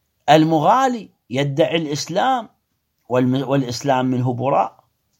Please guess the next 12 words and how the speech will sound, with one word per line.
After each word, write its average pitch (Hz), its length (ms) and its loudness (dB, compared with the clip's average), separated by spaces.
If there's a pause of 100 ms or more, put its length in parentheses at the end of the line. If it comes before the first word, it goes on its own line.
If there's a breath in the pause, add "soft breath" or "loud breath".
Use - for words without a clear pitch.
(580)
نحكم 120 380 -6
بكفره 220 640 -2
ونجاسته. 175 1000 -2 (2250)
ننتقل 254 720 4
إلى 190 220 -2
الشرط 202 480 -4
الثالث، - 580 -12 (440)
قصد 214 420 2
اصطياد 165 840 -2
الحيوان 247 1040 -2
المحلل 156 840 -2
بالصيد، - 520 -16